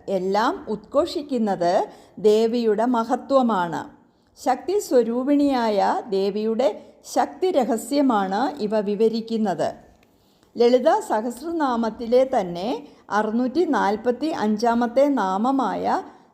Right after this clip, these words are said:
സർവവേദാന്ത സംവേദ്യ എന്ന നാമത്തിൽ വേദാന്തം ഉപനിഷത്തുകളാണ് എന്നു പറഞ്ഞു. എല്ലാ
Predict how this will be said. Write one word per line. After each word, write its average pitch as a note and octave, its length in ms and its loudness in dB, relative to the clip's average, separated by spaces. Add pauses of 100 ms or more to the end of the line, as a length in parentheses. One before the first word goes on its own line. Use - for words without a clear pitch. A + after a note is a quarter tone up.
സർവവേദാന്ത A#3+ 1040 2 (120)
സംവേദ്യ A3+ 640 0 (320)
എന്ന G#3+ 300 -2
നാമത്തിൽ D3+ 600 -4 (540)
വേദാന്തം G#3 840 2 (220)
ഉപനിഷത്തുകളാണ് A#3+ 1200 -2 (140)
എന്നു G#3+ 240 -2
പറഞ്ഞു. F#3 500 -2 (600)
എല്ലാ G3+ 400 2